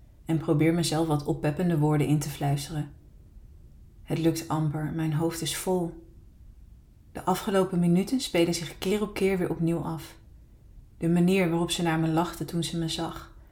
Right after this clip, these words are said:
het gevoel van haar armen om mijn middel bij de innige knuffel,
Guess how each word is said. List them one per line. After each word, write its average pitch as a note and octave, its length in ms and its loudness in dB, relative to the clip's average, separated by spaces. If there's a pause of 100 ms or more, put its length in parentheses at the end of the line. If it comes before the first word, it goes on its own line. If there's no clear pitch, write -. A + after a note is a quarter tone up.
(260)
het - 160 -6
gevoel - 420 0
van D#3+ 180 -4
haar E3 240 -4
armen F3+ 360 4
om E3 80 -2
mijn D#3+ 200 0
middel E3 260 2
bij D#3 160 -2
de D#3+ 140 -2
innige E3+ 360 0
knuffel, E3 500 -6